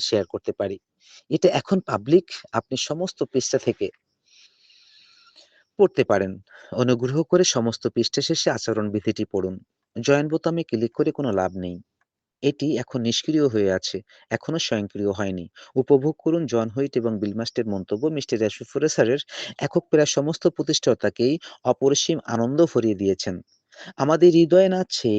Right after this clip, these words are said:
এই বিশাল ঘোষণার তাল লয়, সেই যানবাহনের ঘোষণা যা আমাদের সবাইকে নিয়ে যাবে আমাদের বড় সাহসী সুন্দর যৌথ স্বপ্নের দিকে। ভিক্টোরিয়া ইতিহাস প্ল্যাটফর্মে এটি এমন প্রযুক-, প্রস্তুত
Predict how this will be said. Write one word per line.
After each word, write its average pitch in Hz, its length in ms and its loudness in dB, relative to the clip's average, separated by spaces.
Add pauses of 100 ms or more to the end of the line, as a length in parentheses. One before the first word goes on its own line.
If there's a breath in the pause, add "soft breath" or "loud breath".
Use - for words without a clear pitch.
(120)
এই 104 80 2
বিশাল 110 340 -2 (100)
ঘোষণার 131 440 -2 (460)
তাল 107 160 4 (120)
লয়, 101 260 4 (320 loud breath)
সেই 147 260 4 (640)
যানবাহনের 117 680 -2
ঘোষণা 107 400 -4 (300 loud breath)
যা 107 180 0
আমাদের 101 300 0 (100)
সবাইকে 127 400 0
নিয়ে 104 220 0
যাবে 95 260 0 (240 loud breath)
আমাদের 104 340 0 (100)
বড় 107 180 0
সাহসী 107 480 -8 (100)
সুন্দর 123 300 -4 (100)
যৌথ 104 180 -2 (140)
স্বপ্নের 92 300 -6
দিকে। 90 240 -6 (600 loud breath)
ভিক্টোরিয়া 202 480 2
ইতিহাস 190 240 -2
প্ল্যাটফর্মে 147 520 0 (120)
এটি 113 160 -4 (140)
এমন 151 200 -4 (520)
প্রযুক-, 147 440 2 (320)
প্রস্তুত 160 420 2